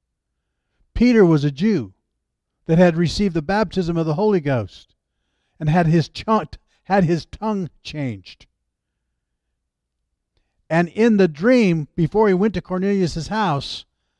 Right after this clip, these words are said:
God brought him to what? What was the, the principle of the dream? Yeah, he, he was bringing Peter to repentance. God was bringing to repentance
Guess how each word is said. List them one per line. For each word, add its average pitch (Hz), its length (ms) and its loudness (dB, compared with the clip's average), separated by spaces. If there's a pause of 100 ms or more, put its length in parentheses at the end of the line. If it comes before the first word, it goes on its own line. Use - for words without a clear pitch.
(1080)
God 180 540 6
brought 175 280 4
him 180 200 0
to 190 140 -4
what? 196 320 -6 (120)
What 180 200 -2
was 208 140 0
the, 156 120 -16 (400)
the 156 360 2 (240)
principle 165 500 -4
of 147 220 -2 (680)
the 156 340 -2
dream? 135 400 -8 (480)
Yeah, 151 200 -2 (120)
he, 170 140 -10 (340)
he 180 160 2
was 170 140 2
bringing 185 440 -2
Peter 220 380 -2
to 202 180 -6
repentance. 175 1000 -8 (2250)
God 202 500 4
was 160 220 -2
bringing 208 580 -2
to 226 200 -4
repentance - 1080 -6